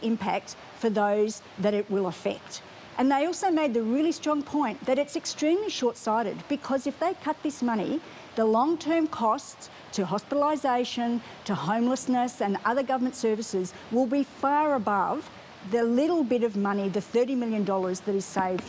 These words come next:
from that. This hearing showed once again that the government and the A L P, if they do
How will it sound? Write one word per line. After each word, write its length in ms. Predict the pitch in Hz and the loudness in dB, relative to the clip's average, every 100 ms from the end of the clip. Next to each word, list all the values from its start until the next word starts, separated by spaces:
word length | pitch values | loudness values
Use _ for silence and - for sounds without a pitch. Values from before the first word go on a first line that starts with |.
| - | -12
from 300 | - 190 180 | -4 -2 0
that. 200 | 175 - - - - - 180 | -2 -4 -12 -20 -18 -8 -2
This 320 | 196 370 - - - | 2 0 -2 -12 -4
hearing 480 | 233 226 208 190 294 - - | 0 2 0 0 -2 -4 -14
showed 560 | - - 254 240 247 220 - | -8 0 2 4 2 0 -6
once 460 | 190 185 214 240 277 | -4 0 0 0 0
again 460 | 214 185 180 254 - - - | 0 0 0 -2 -4 -12 -4
that 180 | 202 | -2
the 80 | 202 | -2
government 640 | 180 190 196 240 392 - - - - | 0 0 2 0 0 -4 -16 -18 -10
and 200 | 196 202 | -4 2
the 220 | 226 302 - - - | 2 2 -2 -6 0
A 180 | 208 | 2
L 100 | 262 | 2
P, 440 | 294 220 220 202 254 | 0 0 2 2 0
if 100 | 202 - | -6 -4
they 240 | 190 208 | 0 0
do 400 | 233 233 294 359 | 0 2 4 2